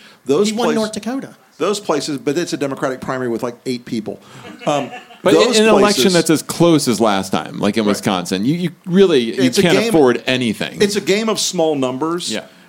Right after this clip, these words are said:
Speaker 1: And, and again, look, I've done a lot of work in Wisconsin and Michigan and Pennsylvania. Those states, Republicans stole seats from Democrats in those states for twenty years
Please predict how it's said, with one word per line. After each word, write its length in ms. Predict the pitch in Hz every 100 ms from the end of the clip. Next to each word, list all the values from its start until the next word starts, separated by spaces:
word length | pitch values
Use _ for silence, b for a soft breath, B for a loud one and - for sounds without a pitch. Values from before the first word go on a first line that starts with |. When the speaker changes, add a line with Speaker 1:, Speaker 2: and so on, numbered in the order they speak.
| b -
Speaker 1:
And, 300 | 151 147 139 -
and 100 | 165
again, 300 | 165 175 101 - _ _ _ _ -
look, 160 | 160 135
I've 180 | 175
done 140 | 165 143
a 40 |
lot 180 | 127 135
of 80 | 143
work 200 | 156 170
in 80 | 135
Wisconsin 580 | 113 - 113 110 151 135
and 200 | 110 107
Michigan 540 | 117 - 104 104 135 _ _
and 140 | 117 113
Pennsylvania. 680 | 131 123 135 147 165 113 - b b b -
Those 300 | 135 143 214
states, 320 | - 175 165
Republicans 840 | 160 123 131 - 208 214 185 147 -
stole 420 | - - 170 202
seats 300 | 208 202 190
from 120 | 180 147
Democrats 460 | 156 160 160 139
in 60 | 143
those 140 | 131
states 200 | - -
for 140 | - 139
twenty 360 | - 156 170
years 500 | 160 160 147 110 -